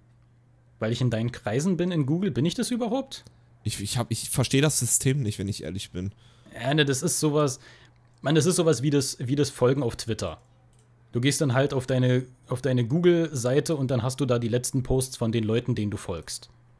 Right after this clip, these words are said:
Speaker 1: Mehr ist
Speaker 2: Ja,
Speaker 1: das eigentlich
Speaker 2: ja,
Speaker 1: nicht.
Speaker 2: ich, ich verstehe das, aber das, das ist,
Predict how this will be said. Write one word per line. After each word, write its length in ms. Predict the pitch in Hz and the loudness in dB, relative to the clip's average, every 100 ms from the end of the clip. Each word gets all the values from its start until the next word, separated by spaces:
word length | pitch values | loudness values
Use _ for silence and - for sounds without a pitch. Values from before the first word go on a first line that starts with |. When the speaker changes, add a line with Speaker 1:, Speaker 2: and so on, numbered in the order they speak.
| _ _ _ _ _ _ _ _ _ _ _ _ _ _ _ - | _ _ _ _ _ _ _ _ _ _ _ _ _ _ _ -6
Speaker 1:
Mehr 340 | 107 113 113 - | -2 -2 -2 0
ist 60 | |
Speaker 2:
Ja, 80 | 107 | 0
Speaker 1:
das 140 | 120 | 0
eigentlich 140 | 95 107 | -2 0
Speaker 2:
ja, 140 | 120 | 0
Speaker 1:
nicht. 360 | 78 98 - - | 0 -4 -6 -6
Speaker 2:
ich, 160 | - | -6
ich 60 | - | -2
verstehe 320 | - 127 139 | 0 0 -2
das, 200 | 208 - | -2 -2
aber 160 | 139 120 | -2 0
das, 260 | 117 - - - _ _ _ _ - | 2 0 -4 -20 _ _ _ _ -2
das 160 | - | 0
ist, 420 | 135 - - - | 2 0 0 -4